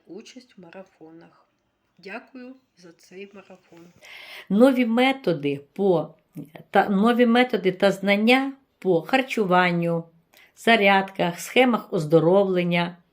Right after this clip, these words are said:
Speaker 2: системи п'ять дев'яносто п'ять, набуті протягом марафону, залишаться надовго і стануть настольним матеріалом і порадником в подальшому.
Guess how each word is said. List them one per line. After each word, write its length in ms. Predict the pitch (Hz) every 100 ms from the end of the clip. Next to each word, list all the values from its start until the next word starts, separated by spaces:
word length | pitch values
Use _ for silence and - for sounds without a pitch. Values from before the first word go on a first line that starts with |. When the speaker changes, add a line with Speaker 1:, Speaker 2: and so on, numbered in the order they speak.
| _ _ _ _ _ _
Speaker 2:
системи 580 | - 185 180 - 175 175
п'ять 560 | 175 170 180 170 - - 156
дев'яносто 680 | 165 170 170 170 165 165
п'ять, 320 | 160 165 165 165 - - - -
набуті 840 | 175 220 196 226 240 240 170 160 -
протягом 640 | 185 202 196 170 160 156 156
марафону, 840 | 165 156 156 - 196 247 240 147 - _ _ _ _ _ _ _ _ _ _ _ _ _ _ -
залишаться 800 | 165 196 202 247 247 233 - 202
надовго 720 | 196 185 170 160 143 135 131 -
і 140 | 185
стануть 680 | 170 - 202 247 214 156 - _
настольним 720 | 147 151 - - 202 233 214
матеріалом 760 | 196 190 190 175 175 170 165 165 -
і 80 |
порадником 680 | 156 143 143 160 160 170 156
в 60 | 156
подальшому. 720 | - 139 135 131 - 139 151